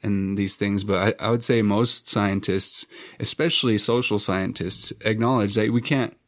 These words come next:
exclude the bias out. We can't exclude our worldview totally. It's always gonna be present in some point. And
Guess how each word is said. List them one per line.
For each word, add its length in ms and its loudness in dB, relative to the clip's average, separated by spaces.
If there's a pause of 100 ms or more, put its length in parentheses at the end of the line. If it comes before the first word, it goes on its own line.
(400)
exclude 640 0
the 60 4
bias 460 2
out. 300 -6 (400)
We 100 -2
can't 280 2
exclude 580 2
our 100 2
worldview 720 2 (680)
totally. 540 0
It's 180 -2
always 320 4
gonna 220 2
be 80 -2
present 340 0
in 140 -4
some 180 0
point. 280 -6 (760)
And 560 2